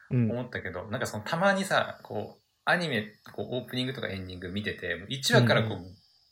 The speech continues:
Speaker 1: グーンとくるさ、曲ってたまにあるじゃないですか。
Speaker 2: うん、うん、うん。
Speaker 1: なんかもう、「これ神曲かよ」みたいな曲、あの、
Speaker 2: うん、
Speaker 1: 曲がたまにあるんですけど、
Speaker 2: うん、うん。うん、うん。
Speaker 1: そこまでちょっと私はならなかったんですよね。
Speaker 2: まあ、本当です。うん、うん。
Speaker 1: そう、ならなかったんですけど、やっぱこう、後々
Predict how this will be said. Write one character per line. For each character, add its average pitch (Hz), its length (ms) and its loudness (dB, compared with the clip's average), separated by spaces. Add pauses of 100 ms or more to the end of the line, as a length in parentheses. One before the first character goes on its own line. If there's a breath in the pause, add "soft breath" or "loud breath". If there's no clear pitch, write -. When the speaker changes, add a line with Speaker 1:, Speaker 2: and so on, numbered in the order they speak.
Speaker 1:
グ 107 160 4
ー 180 160 4 (100)
ン - 40 -8
と 107 100 -6
く - 120 -2
る 101 100 0
さ、 95 380 -2
曲 - 220 -8
っ - 40 -14
て - 80 -12
た - 140 -8
ま 143 160 2
に 143 140 -2
あ - 140 0
る 117 80 -2
じ 92 60 -6
ゃ - 20 -6
な 78 60 -8
い - 40 -12
で - 60 -14
す - 20 -18
か。 - 160 -16 (160)
Speaker 2:
う 139 40 6
ん、 123 200 6
う 127 60 4
ん、 107 120 4
う - 60 -8
ん。 - 20 0
Speaker 1:
な 107 80 4
ん 104 40 0
か 98 120 -2
も 95 180 -4
う、 85 180 -12 (680)
「こ - 140 -6
れ - 60 -4
神 165 280 -2
曲 214 240 -4
か 185 100 2
よ」 160 140 4
み 120 80 0
た 110 80 2
い 104 40 4
な 98 120 0
曲、 - 100 -14 (280)
あ - 80 -6
の、 135 60 8
Speaker 2:
う - 20 10
ん、 127 80 10
Speaker 1:
曲 107 160 2
が 113 80 4
た 110 120 -2
ま 131 200 2
に 135 100 0
あ 127 80 2
る 113 60 -2
ん - 20 -4
で - 60 -6
す - 80 -12
け - 80 -8
ど、 82 280 -8 (160 loud breath)
Speaker 2:
う 127 40 2
ん、 - 20 4
う - 40 6
ん。 - 20 6
う 110 40 4
ん、 - 80 -8
う - 60 -4
ん。 - 20 0
Speaker 1:
そ 208 120 0
こ 262 80 -2
ま 262 80 4
で 180 80 6
ち - 60 0
ょ - 20 -4
っ - 20 -10
と 104 80 -4
私 98 160 0
は 104 80 2
な 101 140 2
ら 113 80 6
な 98 100 0
か - 80 -8
っ - 100 -16
た 117 100 -10
ん 113 100 -14
で 127 80 -16 (180)
す - 140 -10
よ 90 40 -8
ね。 87 200 -10 (160)
Speaker 2:
ま 156 140 4
あ、 - 20 4
本 123 180 4
当 117 80 0
で 107 60 2
す。 - 100 -12 (160)
う 135 40 4
ん、 - 40 6
う - 20 4
ん。 - 40 4
Speaker 1:
そ 90 280 -4
う、 - 20 -8
な 135 80 -2
ら 143 40 0
な 147 80 0
か 135 60 -4
っ - 20 -6
た 135 60 -2
ん 131 40 0
で 127 40 -2
す - 80 -8
け 147 60 0
ど、 151 280 0
や - 80 -4
っ - 40 -8
ぱ 113 120 2
こ 104 220 0
う、 101 40 -4
後 127 220 0
々 156 180 0